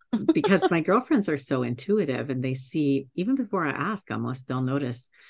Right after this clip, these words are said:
Speaker 2: she needs help or she needs something, you know, and I have three sisters. And so, boy, I grew up in a very intuitive environment where we were all just all about,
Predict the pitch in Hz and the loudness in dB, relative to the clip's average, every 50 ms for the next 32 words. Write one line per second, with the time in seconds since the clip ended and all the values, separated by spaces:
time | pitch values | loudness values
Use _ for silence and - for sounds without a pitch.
0 | - - _ _ _ - - 139 - - 143 131 131 143 156 147 139 - - - | -20 -20 _ _ _ -12 -8 -6 -4 -2 -2 0 0 0 0 -2 -4 -8 -10 -4
1 | - 170 175 147 117 110 - - 117 127 - - - 131 135 139 151 156 151 - | -2 -2 0 0 -2 -4 -6 -8 -8 -8 -8 -6 -4 -2 -2 0 -2 -2 -4 -6
2 | - - 117 120 120 - 117 113 - - - - 139 135 139 135 131 123 - 139 | -6 -6 -6 -6 -6 -6 -8 -8 -8 -10 -8 -6 -4 -2 -2 -2 -2 -4 -4 -2
3 | 135 123 123 123 - - - - - - - - 113 123 139 139 151 131 - - | -2 -2 -4 -6 -8 -18 -20 -20 -20 -14 -6 -2 0 0 0 0 -2 -4 -4 0
4 | 151 139 139 - - 190 - - 151 131 131 135 120 127 127 - 151 127 117 123 | 0 0 0 0 -4 -6 -4 -4 -4 -4 -4 -4 -6 -6 -4 -4 -4 -4 -2 0
5 | 143 135 117 131 151 160 - 160 151 147 143 131 131 131 131 127 123 120 117 123 | 0 0 0 0 -2 -2 -2 -2 0 0 0 -2 -2 -2 -2 -2 -2 -2 -4 -4
6 | 127 127 127 120 123 131 131 - 151 147 156 151 156 147 143 131 123 120 135 135 | -4 -4 -4 -4 -4 -4 -4 -2 -2 0 0 0 0 0 -2 -2 -2 0 0 0
7 | 151 165 156 131 117 110 101 90 - 120 120 123 127 139 143 147 131 120 117 127 | 0 0 0 0 -2 -2 -4 -6 -6 -4 -4 -2 -2 -2 0 0 -2 -2 -2 -4
8 | 131 135 135 139 131 131 - 90 120 135 139 135 131 127 131 123 113 110 - | -4 -6 -6 -6 -6 -6 -8 -8 -6 -6 -6 -4 -4 -4 -2 -2 -4 -6 -8